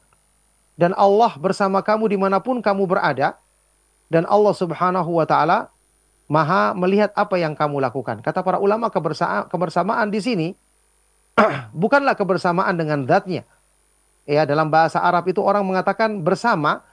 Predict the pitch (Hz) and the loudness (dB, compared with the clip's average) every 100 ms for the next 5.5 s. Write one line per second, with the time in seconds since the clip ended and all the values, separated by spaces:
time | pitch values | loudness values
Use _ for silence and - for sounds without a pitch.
0 | _ _ _ _ _ _ 147 175 196 196 | _ _ _ _ _ _ -2 0 0 -2
1 | 185 247 226 202 190 170 190 208 220 226 | -2 -2 -2 -2 -2 -2 -2 -2 -2 -2
2 | 254 170 113 _ _ _ - 202 214 240 | 0 0 -2 _ _ _ 0 2 4 2
3 | 208 180 208 233 196 196 170 180 196 175 | -2 -2 0 0 0 0 0 0 0 0
4 | 165 160 220 190 147 135 135 143 - 180 | -4 -4 -4 -2 -2 -2 -4 -4 -2 -4
5 | - 147 135 135 208 | -4 -4 -4 -2 -4